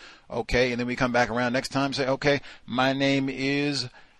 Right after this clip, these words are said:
Ned Johnson, and I live at one two three four." And then they come back and do the same thing and say, "My name is gonna be this time, it's gonna be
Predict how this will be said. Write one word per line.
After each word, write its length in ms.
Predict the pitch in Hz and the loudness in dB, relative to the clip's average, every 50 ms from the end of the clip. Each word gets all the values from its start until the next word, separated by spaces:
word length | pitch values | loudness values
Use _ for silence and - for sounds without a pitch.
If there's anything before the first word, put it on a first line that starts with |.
| - - _ _ _ - | -20 -20 _ _ _ -12
Ned 1080 | - - 147 151 160 165 170 170 175 180 185 185 180 175 165 147 123 110 95 98 - 107 | -8 -6 -6 -4 -2 0 2 2 4 4 4 4 6 6 6 4 4 0 -2 -4 -4 -2
Johnson, 560 | 104 - 127 127 104 92 85 - 98 101 104 | 0 2 4 4 4 2 0 -2 -2 -2 0
and 100 | 107 107 | 4 6
I 60 | 117 123 | 6 6
live 200 | 120 120 113 120 | 6 6 4 2
at 60 | 117 | 2
one 140 | 120 123 - | 0 0 0
two 140 | - 147 | 0 -2
three 160 | - 147 151 135 | -2 -2 -2 -2
four." 180 | - 147 147 | 0 2 2
And 80 | 135 139 | 2 2
then 60 | 139 | 2
they 80 | 143 139 | 2 2
come 160 | 165 147 139 | 2 4 4
back 160 | 139 139 139 | 4 4 4
and 80 | - 127 | 0 -2
do 80 | 131 | -2
the 80 | 127 127 | 0 0
same 340 | - - 156 170 175 180 175 | 2 4 6 6 6 6 4
thing 180 | - 208 196 | 2 2 2
and 80 | 185 175 | 2 0
say, 80 | 180 | 2
"My 120 | 175 175 170 | 4 4 4
name 260 | 175 180 180 180 175 | 6 6 6 4 4
is 100 | 170 - | 2 0
gonna 140 | - 175 165 | 0 0 0
be 140 | 170 180 170 | 0 0 0
this 160 | 185 180 - | 0 0 0
time, 280 | - 180 170 170 175 | 0 0 2 2 0
it's 120 | 170 - - | 0 -2 0
gonna 100 | 180 170 | 0 2
be 160 | 185 185 | 2 2